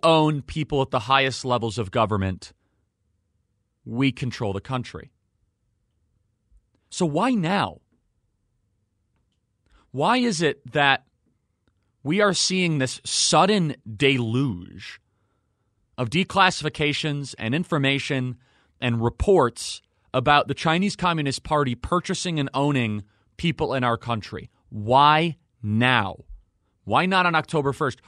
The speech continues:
Why not on July first? Not as if any of this information is compelling or new. Fang Fang has not been in the country in five years.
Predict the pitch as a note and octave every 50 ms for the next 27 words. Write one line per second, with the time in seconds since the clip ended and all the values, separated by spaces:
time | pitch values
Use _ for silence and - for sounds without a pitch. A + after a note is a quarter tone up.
0 | _ _ A#2 C3 D3 F3 F3+ F3+ - F#3 D#3 C#3+ - D3 C3+ B2 C3 C#3 D3+ D3
1 | - - F#2 - - - C#3 C#3+ E3+ F#3 D3 E3+ E3 - - D3+ E3 E3 C3 C#3+
2 | - - D3 B2 - C3+ B2 B2 D3 E3+ E3 - - C3+ G#2+ G#2 A2 A#2 - _
3 | _ _ _ _ _ _ - - - - - - C#3 - - - F3 F3 E3 D3+
4 | C#3 B2 A#2+ A#2+ C3 D3+ D3 A2 F2+ F2+ - _ _ _ _ _ _ - E3+ F3
5 | G3+ G#3 G3+ - - C#3+ C3+ C#3 C3 C#3 B2+ - C#3+ D3+ - A#2+ A#2 D3 C#3+ C#3
6 | B2+ B2 - - E3 D#3 C#3 - - B2+ B2 A#2+ A#2 A#2 A2 - - D#3+ D3+ C#3+
7 | C3 A#2+ G2 G2 G2 G#2+ C#3 D#3 C#3 G#2 F2+ - - - - - -